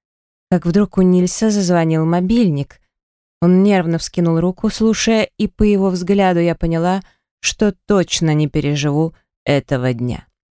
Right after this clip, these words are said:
«Что с ним?» вскричала я, снова вцепляясь в ворот его пуховика. «Пока просто потеряли из-за метели», хмуро выдавил Нильс, «не нервничай».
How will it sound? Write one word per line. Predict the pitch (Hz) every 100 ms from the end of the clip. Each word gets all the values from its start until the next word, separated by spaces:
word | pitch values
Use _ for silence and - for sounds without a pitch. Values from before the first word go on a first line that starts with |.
| _ _ _ _ _ _ -
«Что | - - - 247 233
с | - 214
ним?» | 262 247 208
вскричала | - - 208 196 214 196
я, | 208 220
снова | - 208 208 196
вцепляясь | - - - 208 196 -
в | 190
ворот | 196 202 190 190
его | 190 185
пуховика. | 175 196 175 170 - - - _ _ _ _ _ _ _ _ _ _ -
«Пока | 147 - 151 170
просто | - 175 165 - 170
потеряли | 170 - 170 160 156 151
из-за | 156 147 170
метели», | 180 180 - 151 135
хмуро | 135 156 151 147
выдавил | 147 139 139
Нильс, | 143 135 127 -
«не | 156
нервничай». | 165 160 139 131 131 - 123 120